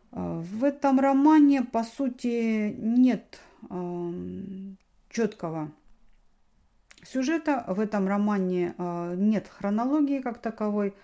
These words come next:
А, есть указание на дни и часы, но указание достаточно специфическое. Ну, допустим, а, десять часов тридцать минут. Либо четверг утром, а, в библиотеке.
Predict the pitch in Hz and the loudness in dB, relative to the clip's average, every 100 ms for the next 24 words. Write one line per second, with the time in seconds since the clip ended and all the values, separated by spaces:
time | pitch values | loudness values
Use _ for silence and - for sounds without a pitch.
0 | - _ _ _ _ - 190 185 175 175 | -20 _ _ _ _ -10 -6 -4 -4 -2
1 | 190 226 277 - 175 175 170 170 156 151 | 0 2 0 0 -2 -2 -2 0 0 0
2 | 151 151 170 160 147 147 147 _ _ _ | 0 0 0 0 -2 -6 -12 _ _ _
3 | _ _ _ 180 196 190 165 - 214 - | _ _ _ -2 2 2 0 -4 -8 -2
4 | 339 392 - _ _ _ - 302 302 208 | 0 0 -6 _ _ _ 2 4 4 2
5 | 202 262 214 165 165 214 208 - 185 196 | 0 0 0 -2 -4 -8 -6 -8 -8 -10
6 | 190 190 - 151 160 - - - - _ | -10 -12 -12 -16 -18 -18 -18 -18 -20 _
7 | 349 262 - 151 - 156 - - - 175 | 0 0 0 -6 -8 -14 -14 -20 -10 -4
8 | 175 165 170 220 294 220 190 165 233 233 | -2 0 0 2 2 0 -4 -2 -4 -2
9 | 185 196 156 151 139 - - _ _ _ | -4 -4 -6 -8 -8 -14 -20 _ _ _
10 | _ _ _ _ _ _ _ _ _ _ | _ _ _ _ _ _ _ _ _ _
11 | _ _ - 190 180 156 - - _ - | _ _ -2 2 2 0 -4 -8 _ -6
12 | 226 202 269 320 - _ _ _ - 226 | -4 0 2 2 -2 _ _ _ -6 -2
13 | 226 247 233 226 _ _ _ _ - 170 | 0 2 0 -4 _ _ _ _ -4 -2
14 | 165 170 190 208 202 165 127 - | 0 2 4 4 2 -2 -6 -10